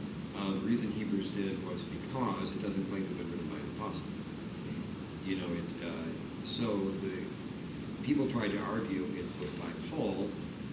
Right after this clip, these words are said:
but honestly, that's really a hard claim to make, given the fact, first of all, the Greek is nothing at all like Paul.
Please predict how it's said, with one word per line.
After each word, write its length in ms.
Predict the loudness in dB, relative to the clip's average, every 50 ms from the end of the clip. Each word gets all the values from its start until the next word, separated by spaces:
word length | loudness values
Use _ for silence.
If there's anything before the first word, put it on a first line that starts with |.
| -4 -4 -4 -4
but 100 | -2 -2 -2
honestly, 420 | 0 2 4 4 4 4 4 4 4
that's 180 | 4 2 2
really 240 | 2 4 4 4 4
a 60 | 2 0 0 0
hard 240 | 2 2 2 2 0 -2 -2 0
claim 400 | 0 2 4 4 4 2 2 0 -2
to 300 | -2 -2 -2 0 0 2
make, 400 | 2 2 0 0 -2 -2 -4 -4 -6 -4 -4 -6 -6 -6 -6 -4 0
given 240 | 2 2 2 2 2
the 80 | 2 0
fact, 260 | 0 0 0 0 0 -2 -2 -4 0 2
first 160 | 2 4 4
of 60 | 4
all, 80 | 4 4
the 60 | 4
Greek 240 | 4 6 6 8 6
is 120 | 6 4
nothing 280 | 2 0 0 2 0 0
at 40 | 0
all 180 | 0 0 0 0
like 200 | -2 -2 -2 -2 -2
Paul. 160 | -2 -4 -4